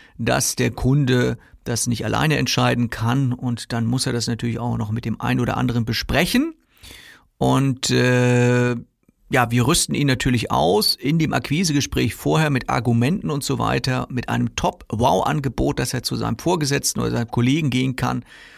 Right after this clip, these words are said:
und das Ganze besprechen kann und möglichst super begeistert ist und sagt so, "Yo, ich habe ein super Angebot."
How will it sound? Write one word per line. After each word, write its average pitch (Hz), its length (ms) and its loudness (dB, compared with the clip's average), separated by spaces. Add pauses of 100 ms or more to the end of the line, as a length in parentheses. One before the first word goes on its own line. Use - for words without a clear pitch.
(120)
und 139 160 -4
das 139 180 -2
Ganze 131 320 2
besprechen 123 640 0
kann 127 220 4
und 123 80 4
möglichst 139 340 2
super 226 280 2
begeistert 196 680 2
ist 202 240 2
und 160 160 -2
sagt 151 220 2
so, 156 180 2
"Yo, 240 360 2
ich 226 120 0
habe 254 140 4
ein 233 80 2
super 240 220 2
Angebot." 214 540 2